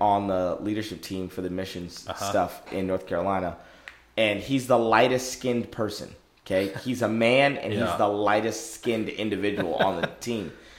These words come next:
Speaker 1: That first year, they just assumed he was in charge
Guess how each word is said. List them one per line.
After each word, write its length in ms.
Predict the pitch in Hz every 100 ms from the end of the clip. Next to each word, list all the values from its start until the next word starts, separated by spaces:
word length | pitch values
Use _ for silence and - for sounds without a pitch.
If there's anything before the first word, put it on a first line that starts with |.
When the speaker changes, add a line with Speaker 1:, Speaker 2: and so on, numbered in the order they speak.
| - - _ - - -
Speaker 1:
That 320 | 135 - -
first 300 | 151 160 -
year, 320 | 143 135 117
they 160 | 104 127
just 180 | 123 -
assumed 400 | 104 120 113 104
he 120 | 117
was 140 | 107 95
in 80 |
charge 460 | 92 110 131 - -